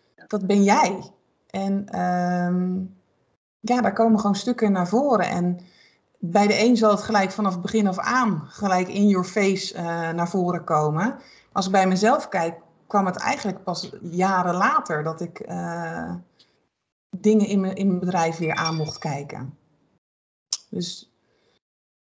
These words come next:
ik denk wel dat we allemaal dit soort stukken op ons, eh, op ons pad krijgen. Alleen het is een stuk waar we niet graag over praten als ondernemers. Dus je hoort het niet zo heel veel.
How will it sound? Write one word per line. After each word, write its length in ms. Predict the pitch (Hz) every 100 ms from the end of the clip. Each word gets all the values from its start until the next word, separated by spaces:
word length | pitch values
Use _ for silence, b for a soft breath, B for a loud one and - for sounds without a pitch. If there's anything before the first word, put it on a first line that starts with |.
| _ _
ik 180 | 214 202
denk 160 | 226
wel 120 | 233
dat 160 | 254 247
we 80 | -
allemaal 340 | 262 277 262
dit 160 | 233 233
soort 180 | 233 214
stukken 320 | - 226 -
op 160 | 202
ons, 280 | 208 190 -
eh, 160 | 190 185
op 120 | 180
ons 160 | 180 -
pad 220 | 170 -
krijgen. 420 | - - 151 -
Alleen 180 | 202 208
het 100 | 208
is 80 | 214
een 60 |
stuk 240 | 208 247 233
waar 180 | 214 196
we 60 |
niet 160 | 208 220
graag 320 | - 208 202
over 200 | 196 190
praten 420 | 185 240 185 180 160
als 140 | 151
ondernemers. 560 | 170 175 165 147 151 131
Dus 140 | 175
je 80 | 196
hoort 220 | 190 233
het 120 | 202
niet 180 | 180 170
zo 80 | 147
heel 200 | 147 143
veel. 380 | 139 123 90